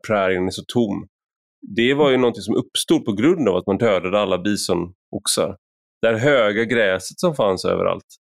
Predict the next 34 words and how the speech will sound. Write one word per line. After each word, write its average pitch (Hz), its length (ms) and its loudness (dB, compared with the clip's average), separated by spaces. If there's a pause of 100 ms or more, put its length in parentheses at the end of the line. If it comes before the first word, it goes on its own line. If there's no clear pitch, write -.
(340)
det 127 100 2
var 160 120 2
ju 135 100 2
för 127 120 -2
att 123 80 0
det 139 60 0
inte 123 160 -2
längre 107 260 0
var 98 120 0
någon 95 140 2
som 95 160 -4
betade - 540 -2
där. - 200 -6 (580)
Sen 143 160 0
kom 139 160 -2
kossorna, 120 460 0 (420)
eh, 98 480 2
sådär. 92 300 -4 (260)
I 127 80 2
alla 131 180 2
fall, 95 260 0 (180)
det 117 100 0
jag 120 100 4
skulle 120 180 -4
komma 110 240 0
till 120 120 0
här 110 100 2
då 98 80 0
med, 98 160 2 (180)
med, 95 380 0
med 101 140 0
det 98 180 2
är 92 60 2
att 90 160 -4